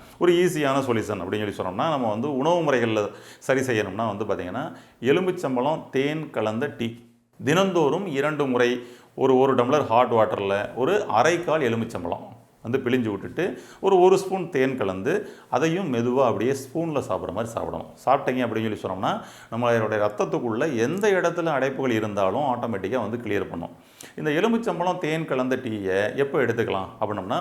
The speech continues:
ஒரு நாளைக்கு இரண்டு முறை எடுத்துக்கணும். இதை வந்து பாத்தீங்கன்னா வந்து எம்டி ஸ்டொமக்கில் எடுக்கிறது தான் ரொம்ப நல்லது. ஏன்னா இது வந்து டீ தான், ஆனா மருந்தா பயன்பட போகுது.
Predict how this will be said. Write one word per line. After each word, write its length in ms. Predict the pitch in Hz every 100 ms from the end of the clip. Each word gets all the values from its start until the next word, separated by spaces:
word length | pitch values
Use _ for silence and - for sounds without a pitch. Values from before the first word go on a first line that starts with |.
| -
ஒரு 220 | 131 143
நாளைக்கு 480 | 131 160 180 185 143
இரண்டு 320 | 123 165 160
முறை 240 | 135 139 117
எடுத்துக்கணும். 460 | - 98 107 208 - - -
இதை 160 | 139 135
வந்து 160 | 147 180
பாத்தீங்கன்னா 440 | 143 123 120 147
வந்து 180 | 120 165
எம்டி 300 | 135 160 185 175
ஸ்டொமக்கில் 340 | 143 131 110
எடுக்கிறது 320 | 104 104 98
தான் 120 | 120
ரொம்ப 200 | 110 107
நல்லது. 360 | 95 92 90 90
ஏன்னா 180 | 117 147
இது 120 | 131
வந்து 220 | 127 156 -
டீ 180 | 185 202
தான், 380 | 165 113 160 -
ஆனா 180 | 113 127
மருந்தா 460 | 98 107 117 117
பயன்பட 300 | 101 95 95
போகுது. 640 | 85 87 82 98 80 -